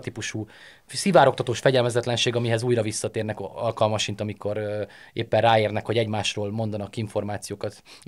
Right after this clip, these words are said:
Mi a sajtó vagy a médiában dolgozva nyilván nem vagyunk szomorúak, ha exkluzív információkhoz jutunk valamiről, csak hát ugye a politikai logika radikális tagadása az, egy olyan versenyképesség, ö,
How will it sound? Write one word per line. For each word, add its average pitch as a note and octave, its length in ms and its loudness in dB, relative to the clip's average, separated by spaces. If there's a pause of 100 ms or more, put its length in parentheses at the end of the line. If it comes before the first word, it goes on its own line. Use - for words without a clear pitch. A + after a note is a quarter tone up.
Mi A#2 160 -6
a G#2+ 80 -4
sajtó A#2+ 360 2
vagy G#2 100 -4
a A2 40 -4
médiában G#2 420 -2
dolgozva G#2+ 380 -4
nyilván G#2+ 260 -6
nem A2 140 -6
vagyunk G2 240 -8
szomorúak, G2+ 480 -10
ha F#2 160 -4 (300)
exkluzív G2 520 -4
információkhoz G2+ 760 -6
jutunk A2 260 -8
valamiről, F#3 520 4 (180)
csak - 180 -4
hát D#3+ 160 0
ugye E3+ 160 0
a D3 80 -4
politikai D3+ 540 2
logika D#3 360 2
radikális B2+ 600 4
tagadása G#2+ 680 -2
az, C3 180 -2 (180)
egy A#2+ 140 0
olyan D3+ 140 6
versenyképesség, A#2+ 880 2
ö, A#2 220 0